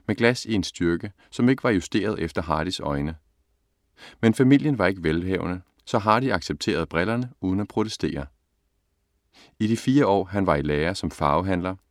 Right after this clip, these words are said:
var det således damebrillerne, han havde siddende på næsen, når han skrev fakturer til kunder i butikken. Det var først, da han efter læretiden skulle aftjene værnepligt,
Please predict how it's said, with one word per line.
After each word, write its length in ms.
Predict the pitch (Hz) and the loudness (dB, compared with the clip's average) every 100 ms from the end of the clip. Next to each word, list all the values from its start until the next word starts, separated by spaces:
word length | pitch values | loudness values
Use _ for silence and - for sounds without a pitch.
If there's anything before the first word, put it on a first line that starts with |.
| - - | -16 -2
var 80 | 104 | 0
det 100 | 117 | 0
således 340 | 120 110 113 | 0 0 0
damebrillerne, 720 | - 87 107 - 98 95 98 - | 0 2 0 0 0 0 -2 -4
han 140 | 92 | -2
havde 120 | 82 | -2
siddende 300 | - 92 101 | -4 -4 -4
på 120 | - 76 | -2 -2
næsen, 420 | 73 80 104 104 - - | -2 -4 -8 -12 -20 -4
når 80 | 98 | 0
han 120 | 92 | 0
skrev 220 | - 90 | 0 -4
fakturer 680 | 82 - - - 110 123 107 98 | -2 -6 -8 -4 -2 -2 -4 -8
til 120 | - | -10
kunder 320 | - 87 104 113 | -4 -4 -4 -6
i 60 | |
butikken. 460 | - 120 - 73 73 _ _ _ _ _ _ _ _ _ _ _ - - - | -8 -8 -8 -8 -8 _ _ _ _ _ _ _ _ _ _ _ -20 -10 0
Det 80 | 85 | 2
var 60 | |
først, 340 | 78 92 98 117 | 4 2 2 -2
da 60 | |
han 120 | 90 | 2
efter 220 | 80 - 78 | 0 0 -2
læretiden 580 | 73 85 - 101 92 - | 0 -2 -2 -4 -6 -6
skulle 260 | - 101 | -2 2
aftjene 440 | 87 95 - 85 69 | 2 2 0 -2 0
værnepligt, 540 | 76 95 - 101 - | 0 -2 -2 -6 -6